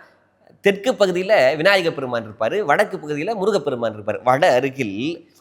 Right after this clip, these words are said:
இப்ப இன்னைக்கு Google மேப்னு சொல்லி நம்ம ஒண்ணு போட்டா போய் நீ காட்டுது பாத்தீங்களா? Google மேப் எப்படி காட்டுமோ, அதை போல் நம்முடைய குருநாத பெருமானாக இருக்கக்கூடிய அருணகிரிநாத பெருமான் உள்ளே அழைத்து செல்கிறார்.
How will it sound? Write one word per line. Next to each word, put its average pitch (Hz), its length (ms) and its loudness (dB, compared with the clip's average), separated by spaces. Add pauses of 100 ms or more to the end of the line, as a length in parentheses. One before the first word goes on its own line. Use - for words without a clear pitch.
இப்ப 143 240 -4
இன்னைக்கு 139 280 -6 (140)
Google 185 340 -4
மேப்னு 147 400 -2
சொல்லி 143 240 -6
நம்ம 131 220 -4
ஒண்ணு 123 100 -6
போட்டா 135 340 0
போய் 135 220 -4
நீ 123 80 -6
காட்டுது 123 360 -2
பாத்தீங்களா? 110 500 -4
Google 196 360 -4
மேப் 156 200 4
எப்படி 135 240 -4
காட்டுமோ, 117 540 0 (180)
அதை 147 260 0
போல் 170 240 0
நம்முடைய 131 300 0
குருநாத 147 540 2
பெருமானாக 123 460 0
இருக்கக்கூடிய 113 200 -12
அருணகிரிநாத 127 680 0
பெருமான் 123 240 -6
உள்ளே 120 160 -2
அழைத்து 113 320 0
செல்கிறார். 107 480 2